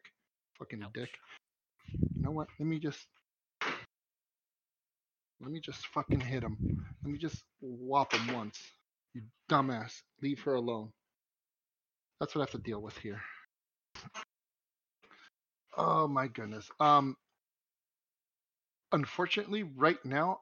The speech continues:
Speaker 1: I have to go take a piss, but keep
Speaker 2: Mm.
Speaker 1: talking. Keep
Speaker 2: Oh,
Speaker 1: talking.
Speaker 2: Lord have mercy.
Speaker 1: <laughs> Yeah, here,
Speaker 2: All
Speaker 1: hold
Speaker 2: right.
Speaker 1: on. I'll be back, guys. Sorry about that. This is the first on our podcast where I have to actually take a piss. I've been holding it for, like,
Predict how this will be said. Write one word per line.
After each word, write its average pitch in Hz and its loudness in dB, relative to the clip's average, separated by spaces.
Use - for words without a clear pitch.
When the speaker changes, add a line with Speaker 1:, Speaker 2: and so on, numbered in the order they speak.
Speaker 1:
I 147 -2
have 151 -2
to 147 -4
go 143 -4
take - -4
a - -10
piss, 143 -4
but - -4
keep 165 0
Speaker 2:
Mm. - -10
Speaker 1:
talking. 143 6
Keep - -8
Speaker 2:
Oh, - -8
Speaker 1:
talking. 107 0
Speaker 2:
Lord - -8
have - -2
mercy. - -10
Speaker 1:
<laughs> - -14
Yeah, 113 -4
here, 117 -2
Speaker 2:
All 107 -6
Speaker 1:
hold 123 2
Speaker 2:
right. 117 4
Speaker 1:
on. - -2
I'll 139 10
be 139 6
back, 123 8
guys. 117 6
Sorry 131 4
about 113 -4
that. 127 0
This 139 0
is 127 -10
the 123 -6
first 131 0
on 123 -2
our 120 0
podcast 120 0
where 113 0
I 113 -2
have 113 -4
to 127 -2
actually 120 -2
take 120 -6
a 95 -8
piss. 120 -2
I've 127 2
been 156 0
holding 135 -2
it 113 -10
for, 139 -8
like, 110 -4